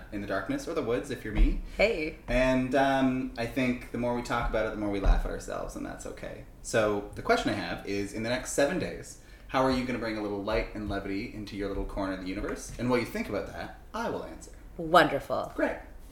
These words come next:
Speaker 1: So for me, um, right now in my life,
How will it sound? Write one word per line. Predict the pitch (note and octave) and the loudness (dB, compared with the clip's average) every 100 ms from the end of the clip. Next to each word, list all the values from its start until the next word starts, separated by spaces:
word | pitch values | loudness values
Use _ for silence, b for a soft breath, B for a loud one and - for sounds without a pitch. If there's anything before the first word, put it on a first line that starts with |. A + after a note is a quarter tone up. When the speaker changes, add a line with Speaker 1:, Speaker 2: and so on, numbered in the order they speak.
| B B B | B B B
Speaker 1:
So | - D3 | 4 6
for | C#3+ E3 | 6 4
me, | A3+ A3+ A3+ - | 2 0 -2 -2
um, | E3+ C3+ C3+ - - B2+ | 0 2 4 4 2 4
right | D#3+ - B2+ | 4 4 0
now | C3 C#3 D3+ D3+ | 0 2 2 0
in | C3+ | 0
my | C3+ C3 | -2 -2
life, | C3+ C3+ C3+ C#3 - | 0 2 0 -2 -8